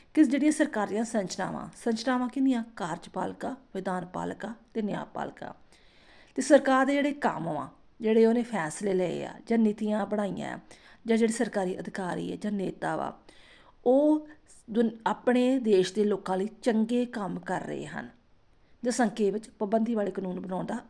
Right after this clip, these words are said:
ਅਧਿਕਾਰ ਰੱਖਦੇ ਹਨ। ਜੇਕਰ ਇਹ ਸਾਰੀਆਂ ਚੀਜ਼ਾਂ ਹੈਗੀਆਂ, ਤੇ naturally ਉੱਥੋਂ ਦੇ ਪੋਲੀਟੀਕਲ ਸਿਸਟਮ ਵਿੱਚ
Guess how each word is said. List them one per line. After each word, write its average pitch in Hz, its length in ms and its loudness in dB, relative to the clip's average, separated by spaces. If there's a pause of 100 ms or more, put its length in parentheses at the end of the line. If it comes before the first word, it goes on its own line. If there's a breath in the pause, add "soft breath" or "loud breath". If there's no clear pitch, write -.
ਅਧਿਕਾਰ 220 520 -10 (260)
ਰੱਖਦੇ 180 400 -6
ਹਨ। - 80 -12 (760 soft breath)
ਜੇਕਰ 226 240 0
ਇਹ 285 200 2
ਸਾਰੀਆਂ 294 280 0
ਚੀਜ਼ਾਂ 254 340 0
ਹੈਗੀਆਂ, 233 400 -2 (400 loud breath)
ਤੇ 214 100 -6
naturally 202 720 -4
ਉੱਥੋਂ 208 240 -6
ਦੇ 202 60 -2
ਪੋਲੀਟੀਕਲ 190 340 -6
ਸਿਸਟਮ 175 380 -10
ਵਿੱਚ 180 200 -10